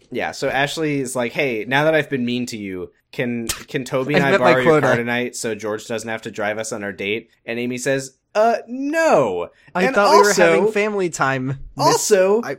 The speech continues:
Speaker 1: you were just yelling at me for not being here and spending time with you while we're getting through this, so I stopped spending time with Ricky as much, and now you're going out?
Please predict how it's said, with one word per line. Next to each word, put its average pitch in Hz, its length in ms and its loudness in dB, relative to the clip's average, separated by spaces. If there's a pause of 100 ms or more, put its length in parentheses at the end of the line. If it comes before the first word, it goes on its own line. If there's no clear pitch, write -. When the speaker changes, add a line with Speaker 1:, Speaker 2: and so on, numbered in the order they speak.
Speaker 1:
you 294 300 0
were 466 220 6
just 294 500 -2
yelling 320 480 2
at 214 100 -2
me 190 240 -4
for 233 240 0
not 240 460 -4
being 294 300 -2
here 240 260 2
and 208 100 0
spending 269 540 0
time 285 320 0
with 247 140 -6
you 214 120 -4
while 208 220 6
we're 208 180 2
getting 208 480 0
through 285 280 -6
this, 220 220 2
so 226 120 -2
I 226 100 0
stopped 240 560 -2
spending 233 500 -2
time 214 320 2
with 196 200 -2
Ricky 226 380 -4
as 180 120 2
much, 185 300 -2
and 190 180 -6
now 196 180 2
you're 226 220 2
going 170 460 0
out? 196 400 4